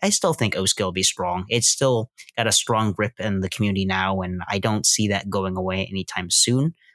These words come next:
But, you know, it, the O, O and N scale are definitely the more dominant players in the, the industry now. Uh, Matt Z, what are you thinking, man?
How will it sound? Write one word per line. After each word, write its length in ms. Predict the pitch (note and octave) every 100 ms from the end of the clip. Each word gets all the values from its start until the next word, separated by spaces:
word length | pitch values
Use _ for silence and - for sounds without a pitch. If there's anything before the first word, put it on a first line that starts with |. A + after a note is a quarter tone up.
| -
But, 200 | G3+ G#3
you 80 | F3
know, 180 | C3 A#2+
it, 260 | E3 B2+ B2+
the 220 | C3+ B2 _ -
O, 160 | C#3 C#3
O 160 | C#3 C3+
and 80 | B2
N 140 | A2+
scale 260 | - A#2 G#2
are 60 |
definitely 380 | G#2 G2+ A2+ G#2
the 140 | G2
more 220 | G2 F#2+ F#2
dominant 460 | F#2+ F#2 F#2+ -
players 360 | - F2+ F2+ -
in 120 | F2+
the, 180 | F2 F2 -
the 80 |
industry 380 | - F#2 - G2
now. 320 | F#2+ F2 F2+ - _ - - _
Uh, 320 | A2+ G#2 G#2 G#2+
Matt 180 | C#3 C3+
Z, 180 | E3
what 200 | A#2+ A2
are 40 | A#2+
you 60 |
thinking, 260 | B2 G2+ F#2+
man? 180 | G2+